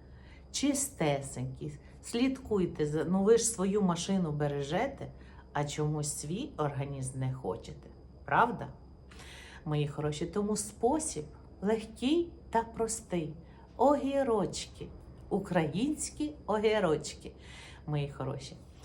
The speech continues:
Тому, як вам сподобалося це відео, і ви зрозуміли, що я хочу вам донести, не забудьте поділитися цим відео, не забудьте покласти лайки і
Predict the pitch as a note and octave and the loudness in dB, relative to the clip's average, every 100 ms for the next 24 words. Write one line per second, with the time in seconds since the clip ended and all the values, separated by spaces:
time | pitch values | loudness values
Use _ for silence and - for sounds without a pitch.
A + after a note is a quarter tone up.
0 | - - - G3 C4 C4+ D4 D4+ - B3+ | -18 -10 -2 2 2 4 4 2 0 0
1 | C4 A3+ A3 A3 F#3+ - F#3 E3+ A#3+ B3 | 0 2 2 0 -2 -2 -2 -2 -4 -4
2 | D3+ D3 - - - - - - - - | -8 -8 -12 -18 -18 -18 -18 -18 -18 -18
3 | - - - - - F#3+ G3+ B3 G#3 A#3 | -18 -20 -18 -12 2 6 8 8 6 4
4 | G#3+ G#3+ A3+ F3 F3+ - F3 F3 E3 F3+ | 4 2 2 2 0 -2 2 2 2 0
5 | F3 E3+ E3 E3+ D3 D3 D#3 G3+ G#3+ - | -2 -2 -2 -2 0 0 0 -2 -4 -8
6 | D#3 D#3+ - - - F#3 A3+ G3+ A3+ F#3 | -10 -10 -16 -14 -2 2 4 6 4 4
7 | A#3+ B3 F3 - E3 D3+ D3 F#3 A3+ A3+ | 0 0 -4 -2 -2 2 2 2 2 0
8 | - D3+ E3 D3 C#3+ C3+ C3 - - - | -2 -6 -6 -6 -6 -8 -8 -10 -12 -16
9 | - - - F3+ F#3+ G#3 F3 G3+ - D#3 | -20 -18 -2 2 4 4 4 0 0 -4
10 | - D3+ D3+ D3 D3 - B2+ B2+ D#3 A3 | -2 0 2 2 0 -6 -6 0 2 2
11 | - - D3+ - - - F#3+ F#3 E3 | 0 -8 -12 -14 -20 -8 -2 0 -2